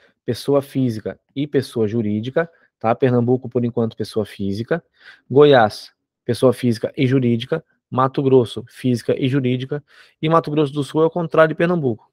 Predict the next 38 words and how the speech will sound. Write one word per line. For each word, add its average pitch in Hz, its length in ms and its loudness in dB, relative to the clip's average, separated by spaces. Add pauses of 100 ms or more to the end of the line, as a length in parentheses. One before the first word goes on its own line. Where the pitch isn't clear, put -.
é 107 80 -12
só 120 160 -4
pessoa 135 260 -2
jurídica, 139 540 -6 (480)
tá? 107 240 -6 (340)
Lembrando, 147 400 4
pra 185 140 -2
quem 185 120 -2
é - 20 -2
de 160 80 -8
Pernambuco, 160 560 -2
pessoa 131 340 -2
física 135 580 -4 (1120)
é 120 120 -2
quem 135 180 -2
tá 131 100 2
com 135 160 -6
C 165 220 0
P - 140 0
F 117 360 2
cadastrado 127 640 0
lá 120 120 0
na 135 100 -2
distribuidora 139 540 0
de 143 60 -2
energia, 151 340 0
lá 110 120 0
na 127 80 0
Neo 127 220 -2
Energia. 131 400 -4 (540)
Então, 151 240 0
tem 165 160 -2
muitas 160 1000 -2
empresinhas 135 600 -2
pequenas 175 680 -2 (220)
que 190 140 -4
o 208 40 4
dono 175 640 2